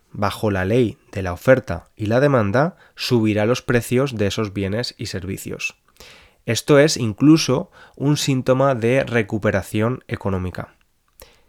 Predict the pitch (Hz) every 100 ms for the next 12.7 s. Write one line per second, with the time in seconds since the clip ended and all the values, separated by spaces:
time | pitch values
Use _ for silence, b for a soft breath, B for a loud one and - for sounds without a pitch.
0 | b b b _ - 131 160 175 165 180
1 | 165 156 160 143 131 - 120 113 - 127
2 | 131 - 117 104 - - 110 104 113 110
3 | 101 - b b b b 120 - 123 131
4 | - 117 104 - 123 113 107 107 - 117
5 | 107 113 110 107 104 - 208 - - _
6 | _ _ b b b b b b 120 135
7 | 151 110 95 90 - - - _ _ _
8 | _ _ _ _ _ _ 123 123 131 170
9 | 202 214 - - 131 143 151 139 - 120
10 | - 139 156 160 - 120 110 107 - 110
11 | 117 120 139 156 165 - _ 113 107 95
12 | 92 98 92 90 - - -